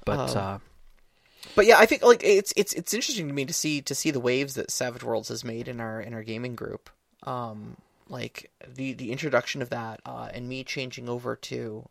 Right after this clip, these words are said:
Speaker 2: uh, uh, from D and D to Savage Worlds, and the success, and even just wa-, uh, literally, we've only had one game session. We had our session zero, and we had one Savage Worlds game session.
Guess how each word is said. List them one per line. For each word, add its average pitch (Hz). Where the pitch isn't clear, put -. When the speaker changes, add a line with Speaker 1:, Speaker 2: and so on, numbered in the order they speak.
Speaker 2:
uh, 117
uh, 64
from 151
D 151
and 139
D 120
to 151
Savage 113
Worlds, 113
and 123
the 120
success, -
and 156
even 220
just 170
wa-, 135
uh, 170
literally, 196
we've 156
only 339
had 180
one 170
game 170
session. 95
We 226
had 247
our 202
session 262
zero, 233
and 180
we 160
had 151
one 156
Savage 175
Worlds 135
game 110
session. -